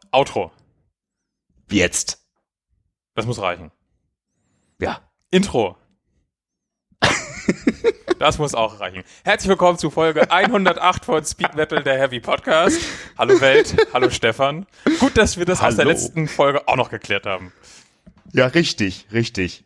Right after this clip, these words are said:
Speaker 2: Wir konnten auch klären, was Phase war. Bei einem Kabel war keine Phase.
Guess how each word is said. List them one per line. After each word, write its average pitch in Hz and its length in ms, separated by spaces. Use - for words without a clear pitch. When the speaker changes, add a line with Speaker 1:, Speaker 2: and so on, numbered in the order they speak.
Speaker 2:
Wir - 80
konnten 147 220
auch 123 120
klären, 123 360
was 104 120
Phase 147 440
war. 180 340
Bei - 80
einem 113 160
Kabel 110 400
war 90 140
keine 85 240
Phase. 80 500